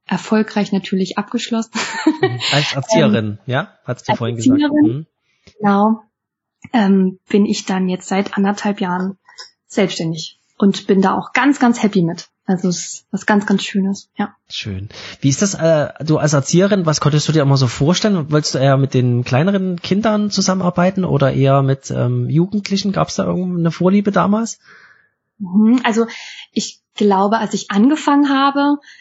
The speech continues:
Speaker 1: ähm, so mit sechzehn, da sagt man sich schon, da sind so die, die, die Krippenkinder und die Kita-Kinder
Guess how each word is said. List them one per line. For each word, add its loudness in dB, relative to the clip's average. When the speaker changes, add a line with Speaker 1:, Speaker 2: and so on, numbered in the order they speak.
Speaker 1:
ähm, 0
so 0
mit 2
sechzehn, 2
da -2
sagt -6
man 2
sich 0
schon, 2
da 0
sind 2
so 0
die, -2
die, -2
die -4
Krippenkinder 2
und -2
die -10
Kita-Kinder 2